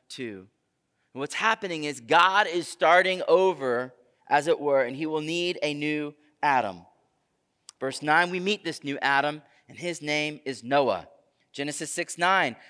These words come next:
"These are the generations of Noah. Noah was a righteous man, blameless in his generation, and Noah walked with God."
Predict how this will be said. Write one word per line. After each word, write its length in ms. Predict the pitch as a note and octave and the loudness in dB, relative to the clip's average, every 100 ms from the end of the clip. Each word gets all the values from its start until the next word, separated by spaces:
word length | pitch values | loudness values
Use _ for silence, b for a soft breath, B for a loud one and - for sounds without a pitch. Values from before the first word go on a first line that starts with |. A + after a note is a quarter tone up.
| B | B
"These 220 | D#3 D3+ | -4 -2
are 40 | E3 | -4
the 120 | D#3+ | -4
generations 680 | E3 E3+ E3+ F3+ F3+ F#3 F3+ | -4 0 4 2 2 -4 -6
of 80 | |
Noah. 480 | E3 E3+ G#3 C#3 G#2+ - _ b b - | 0 2 4 4 2 -8 _ b b 2
Noah 340 | E3+ G3+ G#3 | 6 8 8
was 140 | G3+ | 6
a 80 | G3 | 2
righteous 560 | E3 F#3+ G#3+ - F#3+ F3+ | 6 6 6 2 -6 -4
man, 400 | D#3 B2 G#2 G2+ _ _ _ _ - | -2 -2 -4 -12 _ _ _ _ -4
blameless 580 | D3 F#3+ A3+ A3+ G#3+ | 2 2 2 0 -2
in 80 | G3 | -4
his 160 | F#3 D#3 | -6 -6
generation, 840 | F3 F3+ E3 D#3 D3+ - B2 A2 _ _ _ _ _ _ | -4 -2 -2 -2 -4 -8 -10 -10 _ _ _ _ _ _
and 240 | C3 A#2+ C3+ | -10 -6 2
Noah 460 | D3 D#3+ E3 E3 - _ _ | 2 4 2 -2 -8 _ _
walked 580 | A2 B2+ C#3+ C#3+ - - _ _ - | -2 4 4 2 -8 -20 _ _ -18
with 180 | A2 | -16
God." 460 | - G#2+ F#2+ F2+ | -6 -4 -4 -6